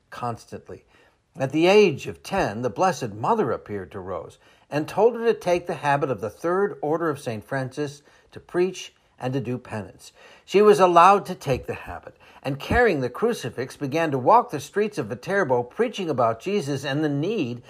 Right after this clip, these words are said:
to follow him through the church while doing penance. Then she would return to her father's house to pray. Viterbo was under the rule of Frederick the Second at the time and in conflict with the Pope.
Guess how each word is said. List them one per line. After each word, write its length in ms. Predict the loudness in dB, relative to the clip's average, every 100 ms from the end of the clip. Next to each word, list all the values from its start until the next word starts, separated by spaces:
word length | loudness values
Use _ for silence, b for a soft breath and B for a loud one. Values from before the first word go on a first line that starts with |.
| B B
to 100 | -8
follow 500 | -2 6 6 8 4
him 380 | 0 -4 -4 -6
through 420 | -8 -4 -4 -2
the 220 | -4 -4 -6
church 500 | -6 0 0 -2 -2
while 160 | -2
doing 320 | 0 -2 -4 -6
penance. 520 | -6 -6 -6 -12 -20 b b -6
Then 300 | -4 -4 -6
she 160 | -8
would 240 | -6 -6 -6
return 460 | -10 -4 -4 -2
to 160 | -2 -2
her 100 | -4
father's 480 | 0 0 2 -4 -6
house 280 | -6 -8
to 120 | -12 -12
pray. 360 | -4 -4 -4 B B B B B
Viterbo 880 | 0 0 0 -6 -2 2 2 2 2
was 220 | 4 2 0
under 240 | -2 0
the 100 | 0
rule 560 | -2 0 2 4 2 -2
of 180 | -6 0
Frederick 420 | 2 2 -2 -4
the 140 | -6
Second 560 | -6 -4 -4 -4 -10 -12
at 120 | -14
the 80 | -16
time 380 | -8 -4 -2 -2
and 160 | -2
in 200 | -2 -4
conflict 720 | -2 2 2 2 -6 -8 -8
with 120 | -10
the 80 | -10
Pope. 400 | -2 0 0 -4